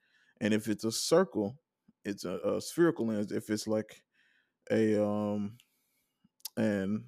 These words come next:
oval, it's an anamorphic lens. And I saw in the background a lot of s-, spherical lens, bokehs in the back,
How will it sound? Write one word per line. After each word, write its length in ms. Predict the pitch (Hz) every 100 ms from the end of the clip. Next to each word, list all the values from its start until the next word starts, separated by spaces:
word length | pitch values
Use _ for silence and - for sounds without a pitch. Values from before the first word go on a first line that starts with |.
| - -
oval, 460 | 110 127 143 160 - - _ -
it's 160 | 113
an 100 | 101 - -
anamorphic 500 | 107 110 110 104 -
lens. 300 | 82 64 - _ _ _ _ _ _ -
And 400 | 110 104 104 98
I 80 | 113
saw 200 | 113 113
in 80 | 110
the 60 | 104
background 360 | 101 107 107
a 40 | 107
lot 180 | 107
of 80 | 107
s-, 160 | - -
spherical 560 | - - 123 113 110 110
lens, 480 | 107 107 104 107 110 92 -
bokehs 500 | 110 110 107 107 107
in 80 |
the 60 | 101
back, 300 | 101 107 98